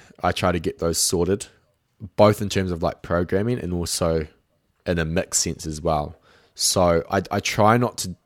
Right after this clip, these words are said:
delve too much into mixing straight away because I feel like it can be detrimental to the compositional and arrangement process.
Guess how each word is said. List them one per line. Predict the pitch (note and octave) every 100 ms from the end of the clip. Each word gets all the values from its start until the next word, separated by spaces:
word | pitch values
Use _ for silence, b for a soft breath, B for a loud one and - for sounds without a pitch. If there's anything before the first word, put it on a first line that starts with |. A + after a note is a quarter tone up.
| _
delve | - F2+ F2 -
too | - F#2+
much | F#2 F2+ -
into | F2+ -
mixing | E2+ E2+ - - E2
straight | - - E2+
away | D#2 D2+ F#2+
because | - F2 D#2 D#2 - - _
I | D#2
feel | - E2+
like | D#2+ D#2
it | -
can | -
be | D#2+ D#2
detrimental | - - D#2 D#2 D#2+ D#2+ D#2 - b b b b _
to | - - E2 D#2
the | D2+ D2+ D2+
compositional | - G2+ F2+ F#2 - F2+ E2+ E2
and | D#2+ D#2 D2+ - _ _ _ -
arrangement | E2+ F2 F2+ F2 D#2+
process. | - F2+ F2+ C#3+ -